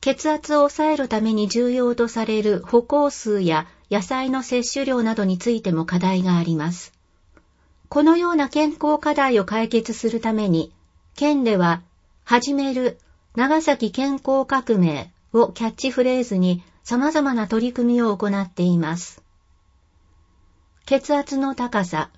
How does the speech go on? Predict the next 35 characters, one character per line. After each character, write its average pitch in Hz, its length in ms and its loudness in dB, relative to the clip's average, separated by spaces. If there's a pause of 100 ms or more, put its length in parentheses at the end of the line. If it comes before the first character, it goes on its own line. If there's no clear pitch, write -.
(320)
全 269 260 0
国 180 380 0 (100)
ワ 233 240 2
ー 233 40 -2
ス - 160 -14
ト、 - 280 0 (460)
収 277 380 -4
縮 269 340 -2
期 254 180 -6
血 254 320 -4
圧。 170 400 -2 (600)
男 240 240 0
性 226 540 0
六 202 340 -2
位、 - 200 -6 (720)
女 226 200 0
性 240 420 -4 (240)
五 233 160 4
位。 - 180 -2 (640)
出 226 220 -4
典、 208 420 -4 (460)
エ 226 140 2
ヌ 269 160 0
デ 277 80 -2
ィ 269 180 -2
ー 233 60 -4
ビ 226 360 0
ー - 120 -20
オ 247 180 2
ー 247 40 -4
プ 254 180 -4
ン 240 120 2
デ 226 260 -2
ー 175 40 -12
タ、 127 220 -8